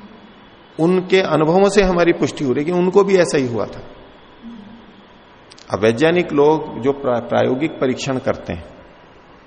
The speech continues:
एक जने ने प्रायोगिक परीक्षण किया, वो खुद करता जा रहा है,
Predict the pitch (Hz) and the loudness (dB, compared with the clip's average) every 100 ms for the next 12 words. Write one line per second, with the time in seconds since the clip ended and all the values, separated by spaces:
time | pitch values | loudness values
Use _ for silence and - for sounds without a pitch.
0 | - - - - - - - - - - | -20 -20 -20 -20 -20 -20 -20 -20 -20 -20
1 | - - - 147 156 170 170 175 170 165 | -20 -6 -2 0 0 0 0 0 2 2
2 | 160 165 165 160 - 165 160 160 98 - | 2 0 -2 -4 -4 -8 -4 -2 -2 -6
3 | - - - - - - - - - - | -16 -20 -20 -20 -20 -20 -20 -20 -20 -20
4 | - - - - - - - - 135 - | -20 -20 -20 -20 -20 -20 -20 -6 -4 -2
5 | - 160 156 160 139 110 98 98 - | 0 0 2 2 4 2 0 -8 -14